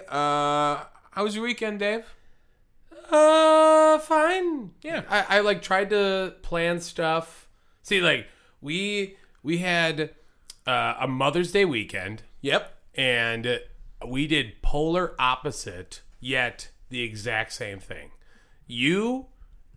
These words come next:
Speaker 2: actively avoided Mother.
Speaker 1: No.
Speaker 2: Uh,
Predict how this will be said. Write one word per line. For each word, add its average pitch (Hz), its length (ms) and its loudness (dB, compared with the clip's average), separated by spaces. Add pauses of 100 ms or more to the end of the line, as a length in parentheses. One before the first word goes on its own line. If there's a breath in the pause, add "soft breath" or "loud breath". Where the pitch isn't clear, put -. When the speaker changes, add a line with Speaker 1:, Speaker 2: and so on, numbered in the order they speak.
(160)
Speaker 2:
actively 170 760 0
avoided 143 1040 -4
Mother. 95 560 -8 (240)
Speaker 1:
No. 123 440 -2 (380)
Speaker 2:
Uh, 233 960 4